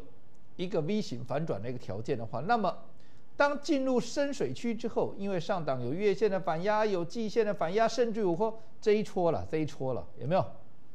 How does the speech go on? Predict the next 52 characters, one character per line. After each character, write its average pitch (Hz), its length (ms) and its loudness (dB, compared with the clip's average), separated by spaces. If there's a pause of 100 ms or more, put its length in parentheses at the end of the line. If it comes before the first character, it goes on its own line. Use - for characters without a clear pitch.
(220)
这 269 140 2
个 233 140 4
看 247 360 2
似 247 220 -2
一 233 80 0
个 220 100 2
头 180 320 2
肩 262 280 0
顶 127 260 -2
的 151 100 0
一 202 80 2
个 214 80 4
短 131 320 -2
期 147 160 -2
头 156 240 0
肩 208 220 0
顶 117 240 -4
的 139 80 0
这 175 80 -2
个 185 80 -2
部 170 220 0
位， 165 180 4
有 117 60 0
没 139 80 0
有？ 135 100 2 (380)
你 131 100 -4
看 165 340 0 (300)
这 359 160 4
么 269 100 4
大 220 220 8
的 190 100 4
一 202 80 4
个 202 120 4
量， 214 260 4 (320)
你 175 100 2
现 262 300 2
在 240 140 8
这 320 180 2
么 247 160 2
一 233 160 2
点 180 240 2
点 139 180 0
的 120 120 -2
量， 175 200 0 (480)
基 247 160 0
本 135 140 2
上 156 300 -2
是 - 160 -4
不 - 200 -2
太 202 300 0
可 101 280 -4
能 95 360 -2